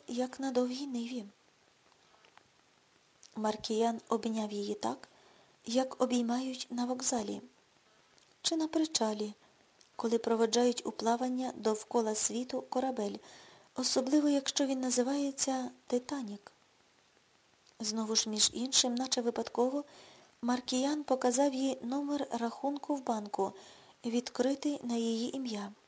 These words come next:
Нехай собі гроші поки що лежать, накопичують проценти. Гривня поки що стабільна,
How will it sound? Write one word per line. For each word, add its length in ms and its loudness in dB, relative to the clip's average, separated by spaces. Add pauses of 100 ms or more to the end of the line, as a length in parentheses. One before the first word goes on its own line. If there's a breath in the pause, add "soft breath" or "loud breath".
(1500)
Нехай 460 0
собі 340 2
гроші 440 4
поки 320 0
що 240 0
лежать, 500 0 (580 soft breath)
накопичують 760 0
проценти. 640 -2 (760)
Гривня 480 2
поки 300 0
що 240 0
стабільна, 640 -2